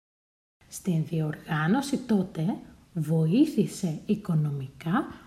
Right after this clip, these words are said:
ο εθνικός ευεργέτης της Ελλάδας, Γεώργιος Αβέροφ.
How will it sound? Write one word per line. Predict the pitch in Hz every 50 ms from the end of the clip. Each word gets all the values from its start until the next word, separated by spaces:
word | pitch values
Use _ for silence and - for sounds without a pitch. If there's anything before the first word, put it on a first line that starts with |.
| - - - -
ο | 233 208
εθνικός | 202 185 - - 190 170 160 165 - - 240 247 240 - - -
ευεργέτης | 202 170 151 180 160 165 151 - - 196 190 196 202 196 - - 208 196 - - - -
της | - 233 208 - -
Ελλάδας, | 185 160 156 151 156 156 170 180 170 247 269 277 - - - - - - - - - -
Γεώργιος | - 254 262 220 202 214 226 208 196 226 240 240 240 - - - - - _ _ -
Αβέροφ. | 277 285 240 233 269 254 208 175 165 165 165